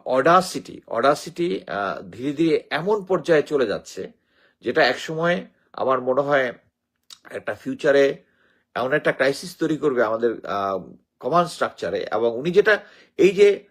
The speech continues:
বিক্রম মিশ্রের সাথে দেখা করা বা রাওয়াতে ইনভেস্টিগেট ক-, রাওয়াতে একটা ভাষণ দেওয়া, এটাতে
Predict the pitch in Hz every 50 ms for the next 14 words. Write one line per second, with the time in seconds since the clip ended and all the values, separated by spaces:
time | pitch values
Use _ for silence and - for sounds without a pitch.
0 | _ _ - 156 143 143 - 175 170 156 156 156 - - 156 - - 160 151 135
1 | 104 104 120 131 123 - 127 120 127 123 117 110 - 104 101 101 98 92 101 107
2 | 117 123 127 - 131 127 123 120 - - 110 110 123 - - - 135 127 - -
3 | - 117 76 95 113 110 113 113 117 120 123 - 135 123 - 123 113 107 95 -
4 | 127 - - 151 143 147 127 120 - - _ _ _ _ _ _ _ _ _ -
5 | 143 160 - 208 208 196 220 208 208 208 202 -